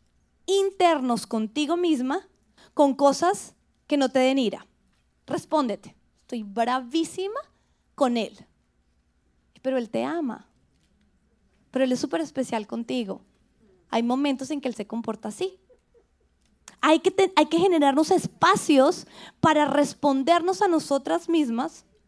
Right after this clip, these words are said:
con amabilidad. Obviamente este versículo también aplica para cuando el otro es con quien tú estás airado. Y también debes hacer lo mismo. Responder con amabilidad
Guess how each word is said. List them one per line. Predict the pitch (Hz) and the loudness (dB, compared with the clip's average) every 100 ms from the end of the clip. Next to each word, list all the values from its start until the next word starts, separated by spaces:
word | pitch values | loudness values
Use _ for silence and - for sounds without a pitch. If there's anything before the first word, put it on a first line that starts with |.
| _ | _
con | - 269 | 2 4
amabilidad. | 247 233 226 214 202 180 - _ _ _ _ _ _ _ _ _ - - | 4 2 0 -2 -2 -4 -8 _ _ _ _ _ _ _ _ _ -20 -2
Obviamente | 247 277 330 359 359 | 0 2 0 -4 -4
este | 370 | -2
versículo | 349 311 269 285 320 | -2 -4 -6 -4 -2
también | 302 240 269 294 | -2 -2 -4 -4
aplica | 403 339 330 214 330 - - - | -6 -6 -10 -8 -10 -10 -20 -4
para | 302 294 | 0 0
cuando | 285 277 254 240 - | 2 0 0 -4 -2
el | 254 262 | -4 0
otro | 294 381 277 277 339 _ _ _ | 2 0 0 -2 -2 _ _ _
es | 247 | -8
con | - 277 | -4 -2
quien | 285 | -2
tú | - | -4
estás | 220 247 226 | -6 -6 -4
airado. | 269 370 381 214 - _ - - - | 0 2 2 -2 -8 _ -20 -10 -4
Y | 285 | 2
también | 254 240 240 | 4 4 4
debes | 262 | 2
hacer | 302 262 233 | 2 0 -2
lo | 254 | 0
mismo. | 302 233 208 | -2 -2 -4
Responder | 226 262 - 247 240 285 339 | -4 -4 -2 0 4 4 2
con | 403 403 | 0 0
amabilidad | 359 277 233 220 214 277 | 0 -2 -2 -2 0 -2